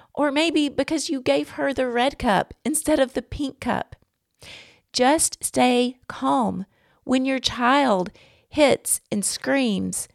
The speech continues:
because you set a time boundary on how long they could play their video game. Just stay calm when your teenager screams, "I hate you," and threatens to run away from home. Just stay calm.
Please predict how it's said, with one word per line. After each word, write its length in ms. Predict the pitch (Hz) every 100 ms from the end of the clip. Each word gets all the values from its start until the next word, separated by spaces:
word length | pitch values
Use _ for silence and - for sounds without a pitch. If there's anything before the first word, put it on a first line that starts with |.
| _ _ _ -
because 320 | 262 294 233
you 120 | 247
set 420 | 247 - 285 - -
a 60 | 220
time 440 | - 254 269 320
boundary 560 | 277 208 185 180 185 208
on 240 | 220 220 - - - -
how 220 | - 269
long 280 | 294 302 262
they 80 |
could 160 | 269 277
play 160 | 262 247
their 120 | 233
video 360 | 226 254 220
game. 360 | 170 - 80 202 - _ _ _ _ _ _ _ _ _ -
Just 280 | 240 269 -
stay 300 | - 262 254
calm 640 | - 262 277 247 190 180 _ _ _ -
when 160 | 247
your 120 | 254 233
teenager 680 | - 254 269 247 196 190 185
screams, 640 | - - 220 208 202 185 -
"I 160 | 220
hate 340 | 220 208 262 269
you," 300 | 180 170 -
and 120 | 196 202
threatens 360 | 202 220 240
to 180 | - 208
run 240 | 190 208
away 240 | 233 226 220
from 200 | - 202
home. 440 | 214 254 202 - - _ _ _ _ _ _
Just 260 | - 254 277
stay 260 | - 262
calm. 600 | 262 - 277 254 180 180